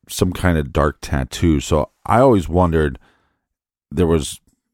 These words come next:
like I said, people in the area saying that there was this suspicious guy walking the neighborhood. Did they connect that back to Curtis?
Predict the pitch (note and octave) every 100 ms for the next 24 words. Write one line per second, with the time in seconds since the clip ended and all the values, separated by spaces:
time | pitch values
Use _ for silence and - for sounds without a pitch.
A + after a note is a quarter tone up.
0 | _ - - D2+ C#2+ - D2+ - D#2+ C#2+
1 | D2+ C#2 D#2+ D#2+ D2+ - D2+ C#2 C#2 C2
2 | C2+ C2 C#2+ - - - - D2 - D#2+
3 | - - D#2+ D2 C#2+ C#2+ C#2+ D2+ A2+ G#2+
4 | E2+ D#2+ C#2+ - _ _ _ _ _ _
5 | _ _ _ C#2 - A2 F2 G#2 G2+ G2
6 | F2+ F2 D#2+ - - - D#2+ F2+ F2+ E2
7 | - - - - D2+ C#2+ - - C#2 B1+
8 | G1+ - _ _ - D#2 C2+ - - -